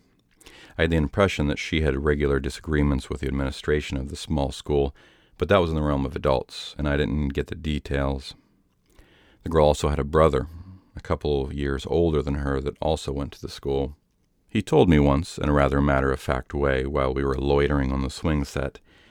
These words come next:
that if suicide wasn't a guaranteed one-way trip to hell, he would have done it already. I started to question why he thought that it was a one-way trip to hell, and then caught myself and figured it was best to leave it.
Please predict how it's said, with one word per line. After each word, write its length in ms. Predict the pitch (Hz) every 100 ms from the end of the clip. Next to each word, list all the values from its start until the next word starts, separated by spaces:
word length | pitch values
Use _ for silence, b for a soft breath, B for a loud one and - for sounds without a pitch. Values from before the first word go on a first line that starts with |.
| b b
that 100 | 87
if 80 | 82
suicide 600 | - 151 113 - 71 69
wasn't 320 | 73 71 69
a 60 | 69
guaranteed 720 | 76 82 90 80 - 76 73
one-way 540 | 69 76 85 80 73 71
trip 340 | - 80 -
to 100 | 67
hell, 460 | 71 73 67 67 76 -
he 80 | 78
would 120 | 71
have 120 | 62
done 220 | 73 71
it 100 | 69 -
already. 440 | 65 67 65 65 71 _ _ _ _ _ B B B B B
I 60 | -
started 320 | - 117 92
to 80 | 76
question 400 | - 90 - 78
why 160 | 69
he 60 | 67
thought 360 | - 82 80 -
that 220 | 65 67
it 80 | 64
was 140 | 69
a 60 | 67
one-way 320 | 69 67 67
trip 260 | - 67 -
to 100 | 69
hell, 280 | 69 67 67
and 80 |
then 180 | 69 67
caught 280 | 65 80 -
myself 440 | 67 - - 69
and 140 | 71 65
figured 240 | 71 69
it 40 | 67
was 100 | 69
best 260 | 71 69
to 100 | 73
leave 220 | 67 71
it. 140 | 67